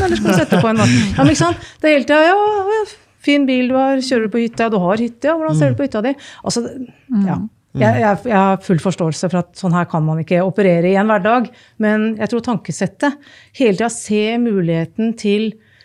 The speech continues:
Speaker 1: ehm, til et mersalg, da. Og det er jo som
Speaker 2: Mm.
Speaker 1: du sier, Eli, det er jo allerede den kunden du allerede har.
Speaker 3: Mm.
Speaker 1: Ikke sant?
Speaker 2: Mm.
Speaker 1: Og det vil ikke bli opplevd som noe masete fra en kundeside. Det er
Speaker 2: Mm.
Speaker 1: service.
Speaker 2: Mm.
Speaker 3: Det oppleves som omsorg.
Speaker 1: Det er det det
Speaker 3: Jeg er
Speaker 1: gjør.
Speaker 3: veldig opptatt av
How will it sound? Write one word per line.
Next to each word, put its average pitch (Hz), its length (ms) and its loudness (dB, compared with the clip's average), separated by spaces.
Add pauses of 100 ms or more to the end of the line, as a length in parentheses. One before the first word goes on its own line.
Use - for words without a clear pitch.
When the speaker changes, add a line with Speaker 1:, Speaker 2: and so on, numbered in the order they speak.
(300)
Speaker 1:
ehm, 202 800 0
til 240 260 2
et 254 140 -2
mersalg, 247 600 -2
da. 269 80 -2 (100)
Og 254 80 -4
det 240 100 2
er 208 80 2
jo - 40 2
som 131 140 4
Speaker 2:
Mm. 110 40 2
Speaker 1:
du 214 100 0
sier, 196 220 -2
Eli, 196 280 -2 (360)
det 240 100 2
er 185 120 4
jo 240 140 -2
allerede 220 480 -2
den 220 160 -2
kunden 196 220 -2
du 185 60 -2
allerede 208 380 -2
har. 254 180 -2
Speaker 3:
Mm. 196 320 0 (200)
Speaker 1:
Ikke - 160 -16
sant? 139 100 0
Speaker 2:
Mm. 107 180 0 (180)
Speaker 1:
Og 226 80 0
det 240 260 0
vil 202 280 0
ikke 170 180 -2
bli 320 100 0
opplevd 208 600 -4 (100)
som 208 220 -2
noe 220 80 -2
masete 180 520 -4
fra 196 120 -2
en 202 80 -2
kundeside. 196 540 -4 (180)
Det 151 100 -2
er 143 60 4
Speaker 2:
Mm. 123 80 2
Speaker 1:
service. 269 640 -6 (180)
Speaker 2:
Mm. 151 80 0
Speaker 3:
Det - 80 6
oppleves 202 480 0
som 240 200 2
omsorg. 202 560 -2 (180)
Speaker 1:
Det - 40 -20
er 233 60 -2
det 226 100 -2
det - 20 0
Speaker 3:
Jeg 226 120 4
er 220 60 2
Speaker 1:
gjør. 220 80 4
Speaker 3:
veldig 202 140 4
opptatt - 280 -4
av - 80 -4